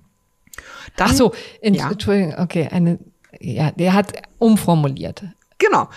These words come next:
Speaker 1: die haben
Speaker 2: Ja.
Speaker 1: umformuliert. Also sie haben quasi gegendert, ne, weil man nicht nur die männliche Variante Zeichner haben wollte. Wahrscheinlich ha-, wollte man dann auch nicht so viele Zeichen haben, Zeichner und Zeichnerinnen. Da hast du halt dann schon mal irgendwie das Dreifache an Zeichen verbrannt.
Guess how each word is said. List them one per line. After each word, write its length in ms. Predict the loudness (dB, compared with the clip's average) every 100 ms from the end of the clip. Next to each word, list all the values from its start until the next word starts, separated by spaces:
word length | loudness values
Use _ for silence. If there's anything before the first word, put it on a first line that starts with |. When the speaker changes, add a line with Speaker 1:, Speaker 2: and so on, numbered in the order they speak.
| -4
Speaker 1:
die 120 | 0
haben 60 | 2
Speaker 2:
Ja. 60 |
Speaker 1:
umformuliert. 520 | 2 0 -4 -4 -4 0
Also 160 | 2
sie 40 | 2
haben 120 | 2
quasi 340 | 2 2 2
gegendert, 460 | 0 -2 -2 -2 0
ne, 160 | 0
weil 100 | 2
man 140 | 2 4
nicht 180 | 2 2
nur 100 | 2
die 120 | 2
männliche 440 | 2 2 0 -2 -2
Variante 560 | -2 0 -2 -4 -6
Zeichner 440 | -2 0 0 0 2
haben 260 | 4 4
wollte. 380 | 4 2 2 2
Wahrscheinlich 440 | 4 4 2 -2
ha-, 100 | -4 0
wollte 260 | 0 2
man 120 | 0
dann 140 | 0 -2
auch 100 | -2
nicht 160 | -2
so 80 | -4
viele 240 | -4 -4 -2
Zeichen 380 | 0 0 2
haben, 200 | 2 0
Zeichner 400 | 0 -2 0 -2
und 140 | -4 -4
Zeichnerinnen. 560 | -4 -4 -4 -2 0
Da 80 | 0
hast 180 | 0 0
du 40 |
halt 160 | -4 -4
dann 100 | -4
schon 120 | -4
mal 80 | -4
irgendwie 140 | -4
das 120 | -6 -4
Dreifache 380 | -4 -4 -6
an 100 | -8
Zeichen 280 | -4 -2 -2
verbrannt. 460 | -2 -2 -2 -2